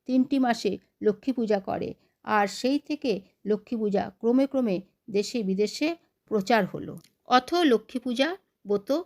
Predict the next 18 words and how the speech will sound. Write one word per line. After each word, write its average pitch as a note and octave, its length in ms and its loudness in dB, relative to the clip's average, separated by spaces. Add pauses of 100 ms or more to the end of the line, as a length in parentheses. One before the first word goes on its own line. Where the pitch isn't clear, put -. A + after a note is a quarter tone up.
(160)
সমাপ্ত। - 680 -2 (140)
পৌষ C#4+ 340 2
মাসে D4 420 0
যে C4 260 0
রমণী A3+ 440 4
লক্ষ্মী G3+ 340 0
পুজো C4 260 0
করেন, G3+ 420 0 (220)
সংসারে A#3+ 580 0
তাহার A3+ 400 0
কোনো A3+ 400 0 (240)
কিছু C#4+ 240 -6
অভাব G#3+ 420 2
হয় F3+ 260 -4
না। - 200 -10 (280)
দেশে A#3 320 0
দেশে G#3+ 340 2
তাহার G#3 380 0